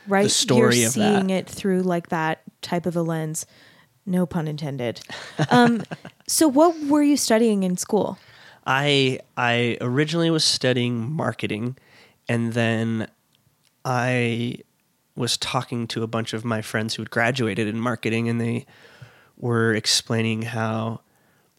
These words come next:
Speaker 2: a lot of the marketing jobs they wanted, they were actually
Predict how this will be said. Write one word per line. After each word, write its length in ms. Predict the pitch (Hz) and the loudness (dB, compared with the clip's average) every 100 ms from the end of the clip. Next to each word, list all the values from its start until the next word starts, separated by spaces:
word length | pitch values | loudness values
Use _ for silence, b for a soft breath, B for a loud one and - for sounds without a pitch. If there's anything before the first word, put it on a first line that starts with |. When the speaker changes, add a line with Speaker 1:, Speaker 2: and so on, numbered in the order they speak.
| - | -4
Speaker 2:
a 60 | |
lot 220 | 120 127 127 | 2 2 2
of 100 | 123 | -2
the 60 | 117 | -2
marketing 420 | 117 113 113 113 | -2 -2 -6 -4
jobs 280 | 113 113 117 | -4 -4 -6
they 100 | 110 | -6
wanted, 540 | 110 110 120 156 170 - _ _ _ _ - | -4 -2 0 -2 -4 -14 _ _ _ _ -20
they 500 | - - 110 110 110 | -14 -4 -2 -2 -2
were 200 | 110 - | -2 -4
actually 580 | 117 - - 117 113 | -6 -6 -6 -4 -4